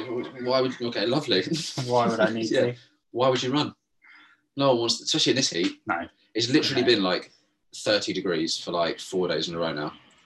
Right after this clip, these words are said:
Speaker 2: I've trained
Speaker 1: And
Speaker 2: once this week.
Speaker 1: Yeah, I've trained twice and I'm done. I've not really trained much recently. Since you and I trained, I think I've only trained two more times.
Speaker 2: I've trained once.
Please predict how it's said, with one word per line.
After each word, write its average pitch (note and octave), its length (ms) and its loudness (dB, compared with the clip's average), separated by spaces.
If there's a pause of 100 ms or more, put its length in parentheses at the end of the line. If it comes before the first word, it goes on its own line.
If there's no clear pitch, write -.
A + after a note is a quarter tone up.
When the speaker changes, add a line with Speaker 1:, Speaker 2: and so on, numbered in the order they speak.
(200)
Speaker 2:
I've A#2+ 120 -4
trained A#2+ 240 2
Speaker 1:
And A2+ 80 6
Speaker 2:
once - 300 4
this G2+ 180 -8
week. F2 240 -6
Speaker 1:
Yeah, G#2 240 8
I've A3 120 2
trained F#2+ 200 0
twice - 260 2
and D#2+ 80 -4
I'm E2 100 -4
done. E2 280 0
I've - 80 -4
not - 80 0
really - 140 4
trained E3+ 180 6
much - 160 0
recently. E2 380 0 (220)
Since E3 280 4
you F3 80 10
and D#3 80 8
I D3+ 80 8
trained, F2+ 240 2
I - 40 -2
think A2 120 0
I've G#2+ 80 0
only A2 140 6
trained G#2 240 2
two - 240 -2
more G#2+ 120 0
times. E2+ 340 -4
Speaker 2:
I've - 80 -12
trained A2+ 200 2
once. G#2+ 480 -2